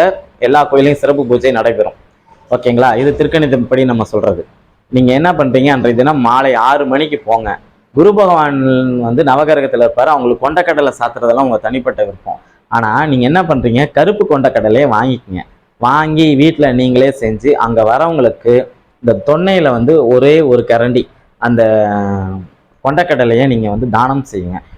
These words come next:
உங்களுக்கு குரு பகவானால் மிகப்பெரிய ஒரு ஆதாயம் இருக்கும். அதே மாதிரி இந்த சிறுவர்கள் வந்து பள்ளி எல்லாம் நிறைய இடத்துல இருக்கு.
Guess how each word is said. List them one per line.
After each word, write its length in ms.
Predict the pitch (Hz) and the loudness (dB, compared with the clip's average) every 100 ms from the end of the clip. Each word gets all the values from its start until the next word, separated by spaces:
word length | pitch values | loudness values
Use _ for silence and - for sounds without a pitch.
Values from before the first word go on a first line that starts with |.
| _ | _
உங்களுக்கு 300 | 110 107 107 | -2 0 0
குரு 160 | 110 160 | 0 2
பகவானால் 600 | 160 151 127 110 117 113 | 2 0 0 0 -2 -2
மிகப்பெரிய 760 | 110 135 170 170 147 156 165 135 | 0 0 0 0 0 2 2 2
ஒரு 500 | 117 117 107 104 98 | 2 4 4 2 0
ஆதாயம் 440 | 117 120 120 117 | -2 0 0 -2
இருக்கும். 320 | 101 - 82 - _ _ - | -6 -14 -20 -20 _ _ -2
அதே 280 | 143 185 | 2 2
மாதிரி 300 | 170 143 139 143 | 2 2 2 2
இந்த 260 | 123 113 117 110 110 107 104 | 0 0 2 2 2 0 -4
சிறுவர்கள் 760 | - 190 214 208 165 156 135 | -2 2 4 4 4 4 2
வந்து 260 | 123 120 139 | 2 0 -2
பள்ளி 300 | 131 123 135 | 0 0 0
எல்லாம் 280 | 127 127 107 | 0 0 0
நிறைய 200 | 110 123 | 2 2
இடத்துல 220 | 113 113 | 0 -2
இருக்கு. 240 | 98 - | -2 -4